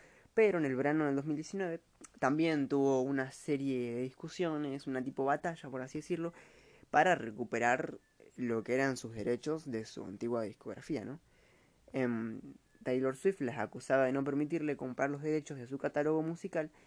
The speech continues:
y de ejercer un control tiránico sobre su música. Así que la cantante aseguró que estar decidida a recuperar el control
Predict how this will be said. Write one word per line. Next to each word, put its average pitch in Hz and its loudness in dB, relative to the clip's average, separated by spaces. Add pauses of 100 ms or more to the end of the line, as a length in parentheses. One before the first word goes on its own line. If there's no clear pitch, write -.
(240)
y 156 0
de 165 6
ejercer 165 0
un 165 2
control 143 2
tiránico 131 0
sobre 113 -8
su - -16
música. - -18 (880)
Así 135 -6
que 139 4
la 135 6
cantante 165 2
aseguró 135 2
que - -16
estar 143 -2
decidida 151 2
a - 6
recuperar 135 0
el 147 4
control 160 -2